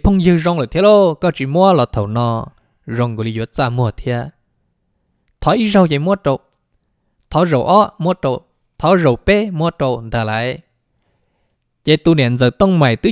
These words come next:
chỉ chỉ trâu xin giờ tông mày ó, hai tiểu ô, có tu được coi. Có phong yếu mỗi dáng bú trâu nữ ô lúa lý. Có mua bú hàng hàng li nó trâu nữ chế nữ tua trâu lử lo nữ hả chỉ tua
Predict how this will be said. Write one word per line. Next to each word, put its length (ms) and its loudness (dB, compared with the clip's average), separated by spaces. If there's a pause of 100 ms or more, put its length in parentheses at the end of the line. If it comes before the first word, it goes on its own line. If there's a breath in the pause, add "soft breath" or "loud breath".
chỉ 140 -6 (100)
chỉ 240 2
trâu 260 0
xin 160 -6
giờ 100 -4
tông 300 -6
mày 200 -4
ó, 220 -6
hai 120 -6
tiểu 200 -14
ô, 540 2
có 180 -6
tu 160 -8
được 200 -12
coi. 300 -6 (560)
Có 180 -2
phong 120 0
yếu 200 2
mỗi 220 -4
dáng 200 -4 (120)
bú 160 2
trâu 200 2
nữ 260 2
ô 120 0
lúa 200 2
lý. 300 -2 (1160)
Có 100 -2
mua 160 2 (100)
bú 120 6
hàng 180 6
hàng 200 2
li 120 6
nó 140 6
trâu 180 4
nữ 240 4
chế 140 4
nữ 120 -2
tua 180 2
trâu 180 2
lử 160 0
lo 160 -6
nữ 100 -8
hả 140 -8
chỉ 180 -18
tua 160 -6